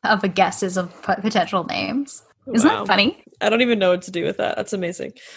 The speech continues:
Speaker 1: That was
Speaker 2: Okay,
Speaker 1: just your
Speaker 2: Liv.
Speaker 1: fun fact of the day.
Speaker 2: Okay, Olivia.
Speaker 1: Okay, I'm done. I'm done. I, I promise. That's,
Speaker 2: Okay,
Speaker 1: we
Speaker 2: but
Speaker 1: can
Speaker 2: how do
Speaker 1: transition
Speaker 2: we
Speaker 1: to the end.
Speaker 2: Okay, but I think we end this by talking about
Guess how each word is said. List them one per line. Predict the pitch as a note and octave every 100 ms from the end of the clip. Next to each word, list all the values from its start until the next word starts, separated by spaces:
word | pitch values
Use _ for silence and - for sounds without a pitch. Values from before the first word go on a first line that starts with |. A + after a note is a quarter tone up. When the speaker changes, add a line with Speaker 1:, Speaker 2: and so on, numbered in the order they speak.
| C#4 - -
Speaker 1:
That | A3
was | G#3
Speaker 2:
Okay, | G#3+
Speaker 1:
just | D#3+ D3
your |
Speaker 2:
Liv. | -
Speaker 1:
fun | G3 F#3
fact | F#3 - -
of | -
the | -
day. | - - G3 - _ _ _ _ -
Speaker 2:
Okay, | G#3 A3 F3 - -
Olivia. | G3 G3 E3+ F#2 G3+ - _ _ _ _ _ -
Speaker 1:
Okay, | A#3
I'm | G#3
done. | G#3 F3 E3+
I'm | F#3
done. | G3 F3
I, | F3+ F#3+
I | G3+
promise. | G#3+ F#3+ - -
That's, | G3 -
Speaker 2:
Okay, | B3+ C4+
Speaker 1:
we | A3+
Speaker 2:
but |
Speaker 1:
can | G#3+
Speaker 2:
how | B3 B3
do |
Speaker 1:
transition | C4 D#4
Speaker 2:
we |
Speaker 1:
to | A3+
the | F3
end. | D#3 - - _ - -
Speaker 2:
Okay, | A#3+ A3
but | F#3 - -
I | A#3+
think | A#3 C4 B3
we | G3 A#3 C#3
end | G#3+ D4
this | E4 E4+
by | C#4+
talking | C#4 A#3+ G#3 A3
about | G#3+ F#3+ F3+ F3+